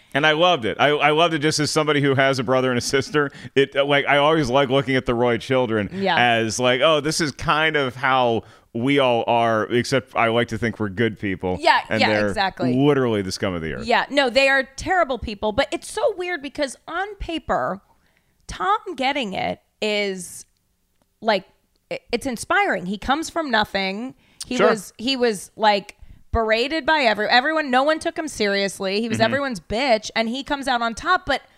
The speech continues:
Speaker 2: it's still somehow not totally satisfying to me.
Speaker 1: I don't think it, I don't think there's any world where we would have a satisfying conclusion in terms of
Speaker 2: Yeah.
Speaker 1: the character and them getting what they deserve, so to
Speaker 2: Sure,
Speaker 1: speak.
Speaker 2: sure.
Speaker 1: So, like, when you look at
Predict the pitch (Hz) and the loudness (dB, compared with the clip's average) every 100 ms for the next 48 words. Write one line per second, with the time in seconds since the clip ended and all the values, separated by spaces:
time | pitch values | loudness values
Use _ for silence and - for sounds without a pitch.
0 | _ _ _ 302 - - - 320 330 339 | _ _ _ -6 -6 -10 0 0 0 0
1 | 311 311 294 262 240 240 247 - - 240 | -2 0 -2 -2 -2 0 0 -4 -6 -4
2 | 233 226 220 220 208 - 220 202 196 - | -2 -2 -4 -4 -10 -4 0 0 -4 -6
3 | 175 139 175 160 127 87 - 120 156 175 | -6 -6 -14 -14 -14 -16 -6 0 2 2
4 | 165 - 156 143 135 - 131 156 180 156 | -2 -4 -4 0 0 0 -2 -2 -4 -4
5 | 143 123 131 131 127 110 120 117 98 107 | -6 -4 -4 -2 -4 -2 -2 -2 -2 0
6 | 107 101 101 107 104 95 107 101 98 - | 0 0 -2 0 -2 0 0 0 -4 0
7 | 101 101 - 104 101 101 - 107 101 110 | 0 0 -2 -4 -2 -8 -4 -2 -2 -2
8 | 101 98 123 123 117 113 104 95 85 104 | -4 -2 0 0 0 2 2 2 -2 -4
9 | 180 - 120 - 131 127 120 120 113 113 | -4 -4 -4 0 2 2 0 -2 -2 -2
10 | 117 123 117 113 113 113 107 104 107 104 | -2 -2 -2 -2 -2 -2 -4 -2 -2 -2
11 | 90 98 107 117 - 123 180 139 135 - | -2 -4 -4 -2 0 2 0 0 -4 -4
12 | - 190 165 156 151 151 143 151 160 160 | -4 0 2 2 2 0 0 -2 0 0
13 | 156 180 170 | 0 0 0